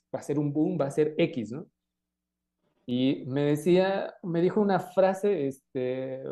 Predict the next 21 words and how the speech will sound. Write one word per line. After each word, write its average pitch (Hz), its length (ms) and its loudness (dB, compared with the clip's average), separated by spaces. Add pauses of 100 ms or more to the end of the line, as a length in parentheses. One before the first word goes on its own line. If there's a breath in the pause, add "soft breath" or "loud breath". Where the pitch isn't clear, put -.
bueno, 147 320 -2
conversó 139 380 0
conmigo, 160 400 0
no 151 140 -4
fue 156 120 -6
una 139 120 -4
frase 120 280 -8
más 120 140 -12
bien. 123 220 -8 (480)
Me 120 120 -8
dijo, 135 280 0
es 151 200 0
que, 156 280 -4 (260)
eh, 127 500 -8 (1040)
que 139 80 -4
me 135 140 0
diera 170 300 4
cuenta 135 560 -4 (520)
¿no? 139 280 -6
De 123 260 -6
cómo 147 600 -6